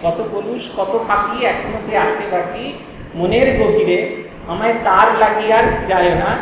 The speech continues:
তারে আগুন দিয়ে দহ, তুমি এবার আমায় লহকে নাথ লহ। আমার যা কিছু ফাঁকি ছিল সব আগুন দিয়ে তুমি দহন করে দাও, আর আমার সেই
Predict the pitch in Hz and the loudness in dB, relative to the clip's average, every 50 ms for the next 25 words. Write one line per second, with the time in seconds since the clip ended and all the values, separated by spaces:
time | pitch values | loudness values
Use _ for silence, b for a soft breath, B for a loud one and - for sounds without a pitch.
0 | - - - - - - - - 175 - - - - - 165 165 185 202 233 233 | -6 -10 -12 -14 -14 -6 0 2 4 4 4 4 2 2 2 0 2 2 2 2
1 | 226 226 196 190 190 175 165 - 156 143 143 135 131 - - - - - - - | 2 0 -2 -2 -2 -2 -2 0 0 0 0 0 -2 -4 -4 -8 -10 -14 -16 -18
2 | - - 160 165 190 190 175 165 165 190 208 208 - - 165 170 170 185 180 165 | -14 -10 -8 -6 -4 -2 -2 2 4 4 6 6 6 6 4 2 2 0 0 0
3 | 156 151 147 - 165 165 - 160 143 151 165 175 170 160 - 143 135 135 - 127 | 0 0 0 -2 -4 -4 -4 -6 -6 -4 -6 -6 -6 -6 -6 -4 -4 -4 -4 -8
4 | 123 - - - - - - - - - 175 185 220 226 233 - - 214 208 226 | -8 -10 -12 -14 -16 -18 -20 -20 -10 -6 -2 0 2 2 2 4 4 6 6 6
5 | 240 254 - - - 277 - - 226 208 - 220 196 - - 202 180 - 196 196 | 6 6 4 0 -2 -4 -4 -4 -6 -6 -6 -6 -8 -8 -8 -8 -4 0 2 2
6 | 180 - - - 226 240 240 233 233 196 175 151 - - - - - - - - | 2 2 0 0 0 0 0 0 0 0 0 0 -2 -2 -6 -10 -12 -16 -18 -20
7 | - - - - - 180 190 190 185 180 - 185 170 160 160 196 208 208 208 - | -20 -20 -20 -14 -12 -8 -6 -6 -6 -6 -2 0 0 2 2 2 0 0 0 0
8 | 190 175 170 156 - - - - - - - - - - - 175 180 - 196 190 | 0 0 0 0 0 -2 -4 -4 -6 -10 -12 -14 -14 -6 -2 2 2 4 4 4
9 | 180 190 202 208 - - - 214 202 202 | 2 2 0 0 0 -2 -4 -4 -4 -4